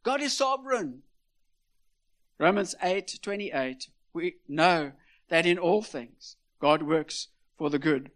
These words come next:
of those who love Him. At our family gathering at Christmas some years ago, we were sitting around the pool and, uh, I was looking at the, the kids playing in the pool. I was sitting on a deck chair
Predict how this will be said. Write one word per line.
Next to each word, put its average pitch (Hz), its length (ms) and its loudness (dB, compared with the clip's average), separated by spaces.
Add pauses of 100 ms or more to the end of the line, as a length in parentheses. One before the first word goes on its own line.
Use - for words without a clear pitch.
(300)
of 135 140 -14
those 139 460 -2 (260)
who - 220 -8
love 139 260 -6
Him. 127 260 -12 (1200)
At 165 120 0
our 165 100 0
family 175 280 0
gathering 170 460 0
at 147 140 -10
Christmas - 580 -10 (400)
some 151 280 -6
years 170 280 -2
ago, 160 440 -2 (800)
we 170 120 4
were 185 60 4
sitting 208 300 2
around 185 280 2
the 175 80 0
pool 190 600 0
and, 165 380 -2
uh, 151 240 2 (1200)
I 180 80 4
was 160 140 2
looking 185 560 -2
at 151 220 -8
the, 139 220 -8 (240)
the 143 60 -16
kids 196 280 -2
playing 180 300 2
in 165 100 4
the 156 80 -2
pool. 190 380 2
I 143 60 0
was - 360 -6 (200)
sitting 165 360 -2
on 151 100 0
a 131 40 -6
deck 170 260 -2
chair 160 360 -2